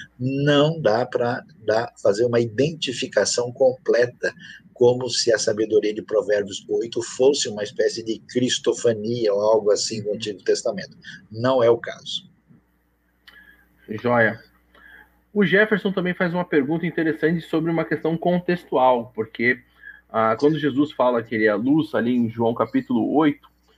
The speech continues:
Speaker 2: nós temos ali um contexto bastante interessante, que é o contexto da mulher adúltera, né?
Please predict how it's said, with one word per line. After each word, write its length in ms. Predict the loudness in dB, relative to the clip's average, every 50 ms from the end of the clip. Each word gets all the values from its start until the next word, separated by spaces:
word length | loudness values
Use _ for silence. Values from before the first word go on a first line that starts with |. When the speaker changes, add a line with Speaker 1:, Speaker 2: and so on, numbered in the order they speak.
| _ _ _ _ _
Speaker 2:
nós 140 | -6 -4 0
temos 220 | 0 0 2 2
ali 100 | 0 0
um 100 | 0 0
contexto 480 | 2 2 2 2 2 -2 -2 -2 -2 -2
bastante 920 | -2 -2 -2 -2 -4 -4 -4 -4 -4 -6 -4 -4 -2 -2 -4 -4 -8 -12 _ _ _ _ -8
interessante, 680 | -4 -4 0 2 4 4 2 2 -2 -2 -2 -2 -2 -2
que 60 | -2
é 40 | -2
o 40 | 0
contexto 320 | 0 -2 -2 -2 -2 0
da 100 | 0 0
mulher 280 | 0 2 2 2 2 2
adúltera, 640 | 2 0 0 -2 -2 -2 -2 -2 -2 -2 0 0
né? 160 | 0 -2 -4